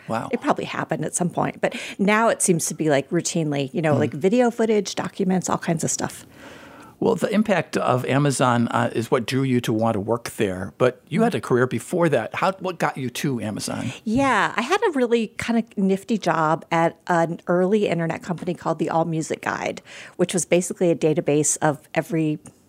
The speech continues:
Speaker 2: record on earth. <laughs>
Speaker 1: I remember that.
Speaker 2: Yeah, yeah, it's great. It's still around. Um, terrific place. But it was kind of cozy. I was living in Ann Arbor, Michigan. I had run out of runway in my career. It was just too small a place for me to go any further.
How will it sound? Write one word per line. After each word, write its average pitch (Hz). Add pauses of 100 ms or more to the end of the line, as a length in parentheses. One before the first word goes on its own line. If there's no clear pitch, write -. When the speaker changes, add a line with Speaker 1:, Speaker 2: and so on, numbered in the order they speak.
(120)
Speaker 2:
record 156 (180)
on 160
earth. - (220)
<laughs> 311
Speaker 1:
I 107
remember 127
that. 101 (280)
Speaker 2:
Yeah, 269 (100)
yeah, 254
it's 262
great. 254
It's -
still 349
around. 196
Um, 190
terrific 233
place. -
But - (480)
it 240
was 226
kind 233
of 247
cozy. 185
I 180
was 160
living 175
in 180
Ann 175
Arbor, 247
Michigan. 156
I 175
had 185
run 185
out 226
of 165
runway 156
in 143
my 156
career. 143
It 170
was -
just - (240)
too -
small 151
a 147
place 147
for 170
me 165
to 160
go 160
any 156
further. 165